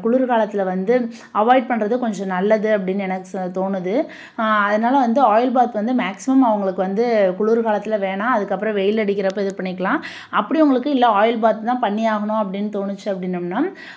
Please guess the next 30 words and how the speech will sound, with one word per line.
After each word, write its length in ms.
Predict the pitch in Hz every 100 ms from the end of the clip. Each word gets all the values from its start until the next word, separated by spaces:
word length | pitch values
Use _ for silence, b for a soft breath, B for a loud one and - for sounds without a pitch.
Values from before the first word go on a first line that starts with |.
| B
ஆ, 380 | 233 220 208 196 - 226
மந்த்லி 460 | 247 269 269 285 294 240
ட்வைஸ் 260 | 226 208 247 -
பண்ணிக்கோங்க. 440 | 220 220 214 185
அதுக்கு 460 | 185 240 208 208 208
மேல 200 | 208 220
வந்து 240 | 202 214
பண்ண 180 | 208 190
வேணாம். 300 | 190 202 220
ஏன்னா 80 | 214
குழந்தைங்களுக்கு 540 | 220 208 233 233 208 226
இப்போ 160 | 226
வந்து 200 | 196 202
சளி 300 | 202 190 202
பிடிக்கும், 400 | 226 214 202 202
நிறைய 320 | 202 185 196 196
இதா 160 | 196
இருக்கும். 340 | 190 185 269 - B B -
அதனால 240 | 233 294
குளிர்காலத்துல 520 | 262 277 294 262 269 277
மேக்ஸிமம் 320 | 220 226 269
வந்து 200 | 262 233
ஆயில் 300 | 226 214 247
பாத் 200 | 226 226
அவாய்ட் 380 | 220 185 214 220
பண்றது 260 | 208 190 202
நல்லது. 640 | 202 180 202 214 190 - - B B
ம், 280 | - 254 233
ஆ, 360 | 214 202 196 196
மந்த்லி 340 | 214 240 269